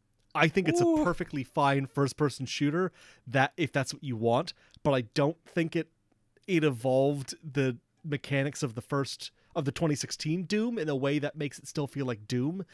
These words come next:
Speaker 1: This feels like really, it makes it feel more like really violent t-, Dishonored or something, or
Speaker 2: Mm.
Speaker 1: first-person Prince of Persia with guns. Like, it,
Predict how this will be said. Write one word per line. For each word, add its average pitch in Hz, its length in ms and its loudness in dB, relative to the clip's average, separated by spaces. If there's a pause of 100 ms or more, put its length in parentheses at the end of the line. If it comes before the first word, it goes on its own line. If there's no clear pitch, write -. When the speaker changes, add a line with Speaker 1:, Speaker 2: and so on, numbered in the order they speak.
(200)
Speaker 1:
This 135 220 0
feels 143 400 0
like 135 440 -2 (720)
really, 139 760 0 (180)
it 190 80 0
makes - 180 0
it 196 80 -12
feel 190 180 2
more 165 180 0
like 156 140 -2 (200)
really 143 300 0
violent 139 720 -2 (260)
t-, - 100 -16 (240)
Dishonored 160 580 0
or 202 120 2
something, 214 520 0
or 226 200 0 (320)
Speaker 2:
Mm. 127 100 4
Speaker 1:
first-person 139 680 -2
Prince 156 240 -2
of 139 100 -6
Persia 143 340 -2
with 117 240 -4
guns. 190 520 0
Like, 135 160 -4
it, 180 120 -2